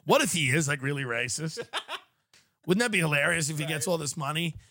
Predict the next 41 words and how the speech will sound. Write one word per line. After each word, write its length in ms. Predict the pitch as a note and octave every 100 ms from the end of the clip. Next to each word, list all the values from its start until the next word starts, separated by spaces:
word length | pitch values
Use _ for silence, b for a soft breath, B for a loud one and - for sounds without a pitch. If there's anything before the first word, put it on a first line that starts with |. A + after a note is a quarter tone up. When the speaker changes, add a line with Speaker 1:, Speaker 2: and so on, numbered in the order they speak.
| b b b
Speaker 1:
and 140 | D3 D#3+
then 60 |
he, 100 | E3
like, 180 | E3+ D3+
gets 260 | D#3+ C#3 D#3
up 140 | C#3+
and 60 | D3
he 60 |
does 160 | C3+ C3
start 160 | D#3 B2+
saying 240 | C#3+ A2+
crazy 480 | - - C3 C3+ D3
shit 280 | D3+ G3 F#3
and 80 | D3
we're 80 | C3+
like, 220 | A#2 A2
"Whoa, 920 | C3+ D3+ E3+ F#3 F#3 F#3 F3 E3 D#3
dude, 720 | B2+ F3 D#3+ D3+ C#3 C3+ B2+
calm 560 | - C#3+ C#3 C3+ B2+ G#2
down." 800 | - C3 C3+ C3+ B2+ B2 A2+ - - _ _ _ _ _ _ _
He's 180 | D3 C#3
like, 120 | D3
"Now 240 | C#3+ E3+
that 120 | F3+ E3+
I 60 |
have 120 | D#3+
eighty 220 | D3+ E3 E3
million 280 | E3 D#3
dollars, 440 | D3 D3+ D3+ C#3 C3
I 40 |
wanna 200 | D3 C#3+
let 180 | D3+ D#3+
you 100 | D3
know 200 | D3+ C#3+
I 160 | C#3 D#3
will 160 | E3
do 180 | C#3 E3
nothing 560 | D3+ D#3 D#3+ - C#3+ C#3
but 180 | B2+
dedicate 480 | - D3+ E3 C#3 D3
myself 600 | C3+ C3+ B2 C#3+ D3 B2+